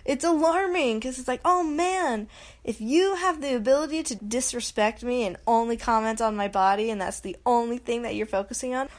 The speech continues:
what else are you capable of?" And then, of course, there's a part of you that's like, "Well, if I ignore them, that's probably the easiest thing to do. And if I react,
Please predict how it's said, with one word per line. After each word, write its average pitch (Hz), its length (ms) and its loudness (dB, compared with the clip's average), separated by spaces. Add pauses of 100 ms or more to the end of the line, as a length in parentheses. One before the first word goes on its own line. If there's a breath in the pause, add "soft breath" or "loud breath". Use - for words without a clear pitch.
(200 loud breath)
what 202 380 4
else 175 280 2
are 185 120 -4
you 170 180 -2
capable 185 540 -4
of?" 127 340 -2 (460 loud breath)
And 240 160 0
then, 240 140 0
of 233 140 -8
course, 247 320 0
there's 208 340 -2 (180)
a 220 80 2
part 202 340 2
of - 520 -10
you 190 580 0
that's 202 220 -4
like, - 240 -2
"Well, 208 560 4 (140)
if 214 120 -4
I 185 180 2
ignore 302 500 2
them, 294 640 2 (240)
that's 220 240 -4
probably 214 420 0
the 202 80 -6
easiest 208 320 -6
thing 208 160 -6
to 190 60 -8
do. 202 440 2 (280 loud breath)
And 220 120 -4
if 208 140 -4
I 180 80 0
react, 247 680 2